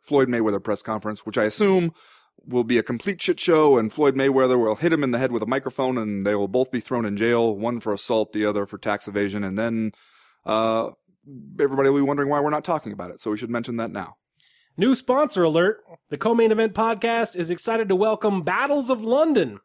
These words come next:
Speaker 2: as the show's sponsor for a few weeks this month and next. What is Battles of London, you wonder? Glad you asked.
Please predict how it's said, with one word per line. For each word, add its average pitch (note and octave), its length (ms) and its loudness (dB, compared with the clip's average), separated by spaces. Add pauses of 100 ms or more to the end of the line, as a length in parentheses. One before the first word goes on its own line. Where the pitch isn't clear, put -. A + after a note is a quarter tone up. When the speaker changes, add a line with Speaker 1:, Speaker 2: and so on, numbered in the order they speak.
Speaker 2:
as E3 200 -4
the D#3+ 100 -2
show's G#3 420 0
sponsor G3+ 480 -2
for F#3 160 -2
a D#3 60 2
few G#3 180 -6
weeks G3+ 240 -4
this F#3+ 240 -2
month F#3+ 320 -2
and F#3 280 -2
next. F#3+ 400 -2 (220)
What F#3 260 4
is G3 240 6
Battles F#3+ 480 -2
of F#3 120 0
London, G3 400 2
you G3+ 120 2
wonder? G#3 500 0
Glad D3 300 -2
you D3 160 0
asked. E3+ 360 -2